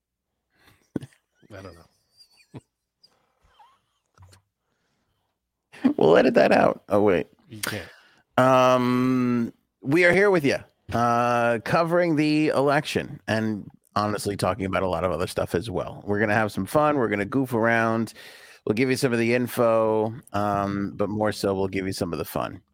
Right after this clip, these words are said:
Speaker 2: It's like, um, it's like, uh, that Tim Pool guy, except we don't have, like, a, a hair across our ass. You know what I'm saying? A little bit more
Speaker 1: What the
Speaker 2: loose.
Speaker 1: hell are you talking about?
Speaker 2: Tim Pool, he's like a guy. He's like a, like a, he's angry at everything.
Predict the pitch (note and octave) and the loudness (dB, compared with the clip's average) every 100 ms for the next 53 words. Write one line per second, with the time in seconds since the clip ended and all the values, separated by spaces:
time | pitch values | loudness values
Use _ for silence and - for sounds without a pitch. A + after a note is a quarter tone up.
0 | _ - G#2 - F#2+ F#2 - F2 F2+ F#2 | _ -8 -6 -4 -2 -4 -4 -2 0 -2
1 | F#2+ G#2 _ _ _ _ _ B2 A#2 B2 | -4 -8 _ _ _ _ _ -4 -2 -2
2 | A2+ - A#2 A2+ A2+ A2 A#2 - E3 D#3 | -2 -2 0 0 0 0 -2 0 0 0
3 | C#3 A2+ G2+ - _ _ _ _ _ - | -2 -4 -8 -16 _ _ _ _ _ -6
4 | F3 D3+ G2+ D2 A#1+ - A#2 - G#2 - | -2 0 0 -2 -4 -6 -12 -8 -8 -4
5 | G2+ G2 - - - G#2+ A2 G#2+ G#2 G2 | -4 -6 -16 -14 -6 -4 -2 -2 -2 -2
6 | F#2+ F#2+ F#2 F2+ F#2 G2+ - _ - G2+ | -4 -2 -2 -2 -4 -8 -16 _ -10 -4
7 | A2+ F#2 F2 F2+ E2+ D#2 - C#2+ D2+ - | 0 0 0 -2 -2 -2 -2 -2 -4 -10
8 | - G2+ G2 G2 A#2 B2 C#3 - A#2+ A2+ | -6 -4 -2 -2 -2 -2 -4 -6 -4 -4
9 | G#2 G#2+ G#2+ G#2+ D3 D#3+ D#3 D#3+ D3+ D#3 | -2 0 0 -2 -4 -6 -6 -8 -10 -12
10 | G2 E2+ D#2+ - _ _ - G#3+ F3 E3 | -14 -16 -18 -20 _ _ -2 0 2 2
11 | G2 G2+ G2 F#2+ F2 B1 G2+ G#2 F#2 F2+ | 2 0 -2 -2 -2 -2 -4 -4 -2 -4
12 | F2+ D2+ D2+ D2+ G2+ F#2+ F2 C#2 C2 A#1 | -4 -4 -6 -6 -2 -2 -2 -4 -6 -8
13 | B1 - | -14 -20